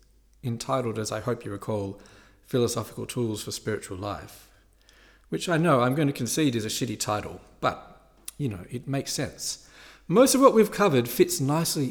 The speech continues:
into the various formal disciplines of Western philosophy, you know, that you would encounter if you stepped into a university department.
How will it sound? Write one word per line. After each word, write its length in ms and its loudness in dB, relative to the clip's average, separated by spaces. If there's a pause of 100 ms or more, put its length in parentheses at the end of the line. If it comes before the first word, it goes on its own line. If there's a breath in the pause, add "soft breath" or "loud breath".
into 520 -2
the 80 -10
various 460 0
formal 320 0
disciplines 500 -4
of 120 -10
Western 360 -6
philosophy, 480 -12 (1000)
you 100 0
know, 100 -2
that 160 -8
you 100 2
would 100 6
encounter 640 2
if 180 0
you 80 -4
stepped 380 -4
into 260 -4
a 40 -6
university 460 -6
department. 560 -16